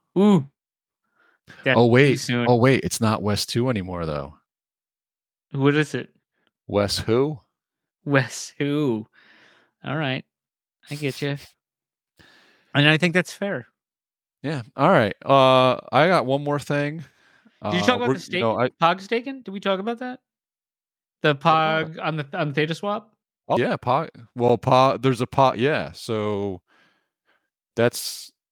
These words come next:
Speaker 2: s-, Pog staking or Theta swap? 'Cause there's
Speaker 1: Both.
Speaker 2: a L P on Theta swap,
Speaker 1: Yeah, but
Speaker 2: right?
Speaker 1: bo-, I mean, I, yeah, I guess the swap is more, is more important.
Speaker 2: Yeah.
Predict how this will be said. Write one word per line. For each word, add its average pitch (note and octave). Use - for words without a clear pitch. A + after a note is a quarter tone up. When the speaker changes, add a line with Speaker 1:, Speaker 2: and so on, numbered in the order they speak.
Speaker 2:
s-, -
Pog A#2
staking D#3
or A2
Theta B2
swap? C#2+
'Cause G2+
there's C#4+
Speaker 1:
Both. A#2+
Speaker 2:
a -
L C3
P D3
on A2
Theta A#2+
swap, E2+
Speaker 1:
Yeah, G#3+
but D#3
Speaker 2:
right? G3+
Speaker 1:
bo-, -
I A3+
mean, G3+
I, G#3
yeah, A3
I G3+
guess A#3
the G3
swap F3
is C#3+
more, D3
is C#3+
more C#3
important. -
Speaker 2:
Yeah. E3+